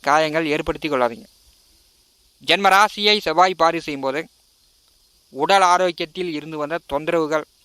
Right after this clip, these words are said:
பெரும்பாலும் குறையும். ஆரோக்கியம் மேம்படும். வம்பு, வழக்கு, கோர்ட்டு கேஸு, சட்ட சிக்கல் உள்ளவர்கள், நிலம் சார்ந்து, சொத்து சார்ந்து, வீடு சார்ந்து,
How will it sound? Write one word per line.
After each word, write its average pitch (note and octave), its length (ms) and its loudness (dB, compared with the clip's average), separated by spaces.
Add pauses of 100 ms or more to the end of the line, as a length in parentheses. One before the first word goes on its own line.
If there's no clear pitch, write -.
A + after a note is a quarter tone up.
(760)
பெரும்பாலும் D3+ 500 2
குறையும். B2 340 -2 (840)
ஆரோக்கியம் F3 720 0
மேம்படும். C3+ 380 -6 (720)
வம்பு, G#3 280 4 (100)
வழக்கு, F#3 300 2 (120)
கோர்ட்டு F3 380 -2
கேஸு, E3 260 -4 (120)
சட்ட E3 340 0
சிக்கல் E3 340 -4
உள்ளவர்கள், C3 400 -2 (1160)
நிலம் D#3+ 320 0
சார்ந்து, D3+ 380 2 (100)
சொத்து D3 380 -6
சார்ந்து, D3 360 0 (140)
வீடு D#3 300 -4
சார்ந்து, C3+ 360 0